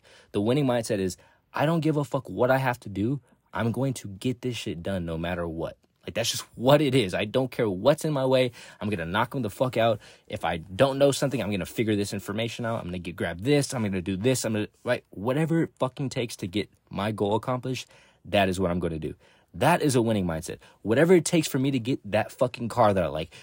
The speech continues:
to get that fucking whatever that I like, for me to accomplish this, to whatever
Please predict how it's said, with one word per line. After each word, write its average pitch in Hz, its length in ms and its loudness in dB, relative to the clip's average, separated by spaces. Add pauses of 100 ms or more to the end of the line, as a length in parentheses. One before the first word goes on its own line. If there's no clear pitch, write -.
(100)
to 113 100 -6
get 101 260 0
that 113 200 2
fucking 120 400 0
whatever 110 340 6
that 90 120 4
I 78 80 0
like, 78 280 -8 (220)
for - 140 -8
me 143 160 2
to 139 200 0
accomplish 127 600 0
this, 104 400 -2
to 95 260 -2
whatever 127 1080 -4